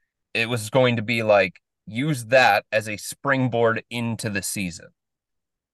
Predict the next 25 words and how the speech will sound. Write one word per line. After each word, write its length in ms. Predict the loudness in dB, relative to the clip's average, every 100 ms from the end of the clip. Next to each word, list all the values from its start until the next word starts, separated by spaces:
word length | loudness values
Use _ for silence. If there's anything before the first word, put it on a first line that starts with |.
| _ _ -2
But 140 | -2
now 220 | 2 2 2
he's 160 | 0
not, 260 | 2 2 0 _ _ _ _ _ _ _ _ -4
now 180 | 0 0
he's 140 | 2
not 180 | 2 2
going 180 | 0 -2
to 40 |
have 320 | 0 2 2 0
that. 300 | -6 -6 -8 _ _ _ _ _ _ -8
And 180 | -6 0
now 240 | 4 4
he's 240 | 2 -6 -6
going 300 | -4 -4 -4
to 100 | -10
step 320 | -2 0 0
away 320 | 2 4 2
from 260 | 2 -4 0
basketball 840 | 2 2 0 -12 -4 0 0 -2 _ _ _
for 460 | _ -2 0 0 -2 _ _ _ _ _ _
who 160 | -6 0
knows 280 | 2 2 2
how 120 | 0
long. 440 | 0 -4 -6 -12